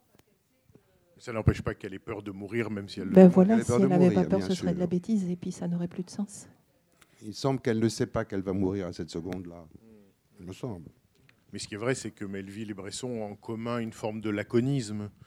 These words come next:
Speaker 1: même si
Speaker 3: Ils ont effectivement, ce sont des, des, des, des, des créateurs de peu de mots, en effet, en tout cas, surtout à,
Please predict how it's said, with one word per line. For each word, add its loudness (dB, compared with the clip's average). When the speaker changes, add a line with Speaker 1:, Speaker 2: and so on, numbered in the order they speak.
Speaker 1:
même -10
si -16
Speaker 3:
Ils 2
ont 10
effectivement, 8
ce 0
sont 4
des, 6
des, 2
des, 4
des, 2
des -8
créateurs 2
de 4
peu 2
de -6
mots, 2
en 2
effet, 0
en -6
tout -4
cas, 2
surtout -8
à, -2